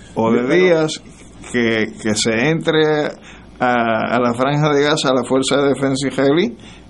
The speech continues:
Speaker 1: y eso va a precipitar, pues, otras cosas
Speaker 2: No, va a haber,
Speaker 1: dentro
Speaker 2: mira,
Speaker 1: de esa región.
Speaker 2: nosotros, nosotros
Speaker 1: Que
Speaker 2: no
Speaker 1: hasta
Speaker 2: es-
Speaker 1: ahora, si lo mides en baja, sumando los muertos israelíes, los muertos de Gaza, los heridos en Israel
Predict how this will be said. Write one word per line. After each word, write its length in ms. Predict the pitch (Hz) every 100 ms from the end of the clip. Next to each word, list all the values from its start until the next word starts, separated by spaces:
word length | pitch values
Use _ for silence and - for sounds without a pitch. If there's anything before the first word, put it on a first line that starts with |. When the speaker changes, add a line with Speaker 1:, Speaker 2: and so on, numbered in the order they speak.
| -
Speaker 1:
y 120 | 110
eso 220 | 110 139
va 120 | 147
a 40 | 131
precipitar, 640 | 135 131 135 131 139 156 185 196 - - - - -
pues, 140 | 113 113 - -
otras 480 | - 143 160 151 -
cosas 440 | 165 165 120 110
Speaker 2:
No, 100 | 139 143
va 80 |
a 20 | 143
haber, 120 | 147
Speaker 1:
dentro 180 | 120 127
Speaker 2:
mira, 160 | 120 127
Speaker 1:
de 60 |
esa 160 | 127 147
región. 340 | 131 120 110
Speaker 2:
nosotros, 580 | 117 113 127 143 156 156 - -
nosotros 500 | 95 98 110 113 123
Speaker 1:
Que 80 | 98
Speaker 2:
no 60 | 127
Speaker 1:
hasta 140 | 101
Speaker 2:
es- 60 | 135
Speaker 1:
ahora, 340 | 131 170 165
si 100 | 135
lo 160 | 123 120
mides 300 | 117 139 151 165
en 120 | 147
baja, 440 | 151 147 127 110 - - - - - -
sumando 580 | - 123 123 113 135 151
los 140 | 156 143
muertos 440 | 143 143 120 139
israelíes, 560 | 135 143 139 135 120 107
los 120 | 98 98
muertos 500 | 107 120 117 143 143
de 80 | 135
Gaza, 440 | 110 98 - 90 - - -
los 260 | - 113 107
heridos 460 | 117 107 135 143 143
en 260 | 147 143
Israel 440 | 139 139 120 104